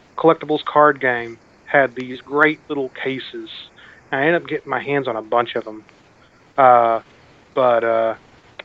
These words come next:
essentially, they are big enough to hold kinda like a folded in half character sheet,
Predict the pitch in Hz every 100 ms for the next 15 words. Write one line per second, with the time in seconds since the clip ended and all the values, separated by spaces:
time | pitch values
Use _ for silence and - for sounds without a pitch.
0 | _ - 135 - 226 - 131 120 131 -
1 | _ _ _ _ _ 123 147 151 156 156
2 | 156 131 127 123 120 120 120 117 - _
3 | - 139 175 175 165 - 143 151 151 147
4 | - 143 135 123 - 147 147 143 139 127
5 | 139 139 - 143 135 135 135 - 139 131